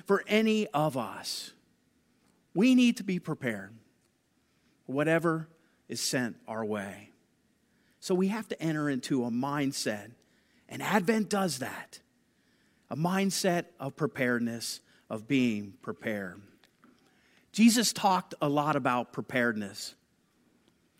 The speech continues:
especially when he was referring to being a citizen of the kingdom of God.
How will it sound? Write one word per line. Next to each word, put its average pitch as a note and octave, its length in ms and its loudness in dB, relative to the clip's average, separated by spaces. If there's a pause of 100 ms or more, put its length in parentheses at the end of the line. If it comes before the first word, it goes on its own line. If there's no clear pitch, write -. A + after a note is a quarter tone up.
(1120)
especially F#3 540 4
when D3+ 180 4
he D#3+ 140 6
was C#3 180 2
referring C#3 800 4 (540)
to F3 140 2
being D#3 360 8
a C3+ 40 0
citizen C3+ 720 4 (440)
of F3 380 6
the D3 80 0
kingdom D#3 420 4
of E3 140 0
God. G3+ 380 4